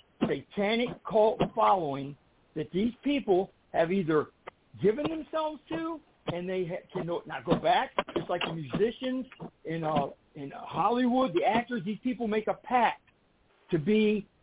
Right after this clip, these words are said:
where they're at. Joe Biden made a pact fifty years ago to do nothing but stay in politics. His family has no business, but yet he has twelve different banks where nine different people receive money from every adversary of this country.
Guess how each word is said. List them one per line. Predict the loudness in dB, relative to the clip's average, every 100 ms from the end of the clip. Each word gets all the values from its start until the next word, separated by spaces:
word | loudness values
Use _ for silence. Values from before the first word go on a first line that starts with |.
| _ 2
where | 4 6
they're | 6 6
at. | 4 2 0
Joe | 2 4
Biden | 4 2 0
made | -4
a | -4
pact | -6 -6 -6 -8
fifty | -8 -6 -6
years | -4 -4 -6
ago | -6 -4 -4 -6 _ _ _ -4
to |
do | 0 2
nothing | 4 4 2 -2 -8 -12 _ -2
but | 2 2 0 _ _ _ _
stay | -6 -6
in | -4
politics. | -2 0 -2 -6 -14 -14 _ _ _ _ _ -16
His | -8
family | -4 -4 -2 -2
has | -4
no | -2 -2
business, | 0 0 -2 -12 -10
but | -8
yet | -6
he | -6
has | -8 -10 -14 -8
twelve | 0 2 0 -2 -8
different | -6 -6 -10 -6
banks | -6 -6 -10 -12
where | -10
nine | -6 -4 -4
different | -8 -8 -10
people | -10 -8 -8
receive | -8 -6 -6
money | -2 -2 -2 -4 -10 _ -6
from | -4 0
every | 2 2 0 -2
adversary | 2 2 2 -4 -6 -4 -2
of | -2
this | -4 -8 -8
country. | -8 -8 -14